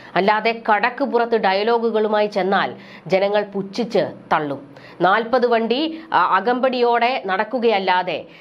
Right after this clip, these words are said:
ജനങ്ങൾക്കിടയിലേക്ക് ഇറങ്ങിച്ചെല്ലാൻ ഇന്നും പിണറായിക്ക് ഭയമാണ്. എന്നാൽ അങ്ങനെ ഒരു ഭയമില്ലാത്ത നേതാവായിരുന്നു വി എസ് അച്യുതാനന്ദൻ.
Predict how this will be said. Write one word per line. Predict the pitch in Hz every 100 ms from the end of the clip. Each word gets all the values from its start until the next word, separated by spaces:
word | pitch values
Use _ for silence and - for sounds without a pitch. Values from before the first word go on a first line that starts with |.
| -
ജനങ്ങൾക്കിടയിലേക്ക് | 175 208 226 247 247 247 247 254 254 247
ഇറങ്ങിച്ചെല്ലാൻ | 226 240 233 220 226 233
ഇന്നും | 214 220 269 277
പിണറായിക്ക് | 220 202 208 202 202 160
ഭയമാണ്. | 160 165 143 127 - - - -
എന്നാൽ | 180 196 208
അങ്ങനെ | 180 208 247 233
ഒരു | 220 180
ഭയമില്ലാത്ത | 185 208 247 247 233 226
നേതാവായിരുന്നു | 220 196 202 190 180 175 170 160 127 - - 170
വി |
എസ് | 190 294
അച്യുതാനന്ദൻ. | 180 - 160 151 139